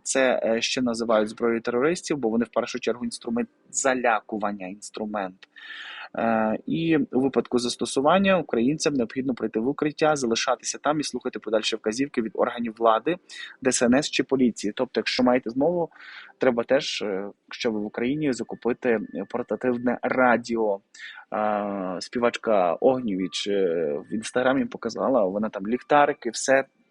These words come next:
знаєте, оснащено, свічки закупити, щоб у вас були вдома. Ну, треба бути готовим до всього. Е, і,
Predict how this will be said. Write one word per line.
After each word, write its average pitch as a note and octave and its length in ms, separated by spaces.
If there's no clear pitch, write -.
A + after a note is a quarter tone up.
знаєте, A#2 360
оснащено, D3+ 760
свічки C#3 880
закупити, B2 640
щоб A2+ 280
у G#2+ 60
вас B2 200
були A#2 380
вдома. C3 640
Ну, B2+ 220
треба C3 360
бути B2 280
готовим A2 380
до F#2+ 100
всього. G2+ 480
Е, A#2+ 480
і, E3 300